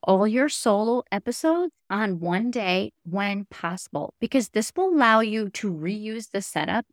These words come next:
and be in record mode for an extended period.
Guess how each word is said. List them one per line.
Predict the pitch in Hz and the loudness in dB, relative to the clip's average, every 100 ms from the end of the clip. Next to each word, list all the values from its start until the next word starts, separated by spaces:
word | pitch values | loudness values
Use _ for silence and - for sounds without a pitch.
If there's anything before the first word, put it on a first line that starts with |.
| - | -4
and | 190 175 | -2 0
be | 180 156 - | 0 -2 -6
in | 196 196 190 | -6 -4 -4
record | 190 190 180 165 180 | -4 -4 -4 -4 -4
mode | 226 247 - - | -4 -4 -6 -8
for | - 202 | 0 2
an | 170 | 4
extended | 160 - 170 160 160 180 | 0 -4 -2 -2 -4 -8
period. | - - - - | -8 -8 -6 -8